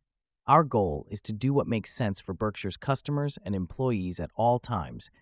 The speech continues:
and never to add the unneeded. "But what about the corporate jet?" you rudely ask. Well, occasionally a man must rise above principle. Although the news revenues have grown only moderately since nineteen eighty-four,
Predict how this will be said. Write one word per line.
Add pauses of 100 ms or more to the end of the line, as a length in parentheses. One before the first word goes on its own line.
(180)
and
never
to
add
the
unneeded. (1000)
"But
what
about
the
corporate
jet?" (360)
you
rudely
ask. (440)
Well, (120)
occasionally
a
man
must
rise
above
principle. (880)
Although
the
news
revenues
have
grown
only
moderately
since
nineteen
eighty-four,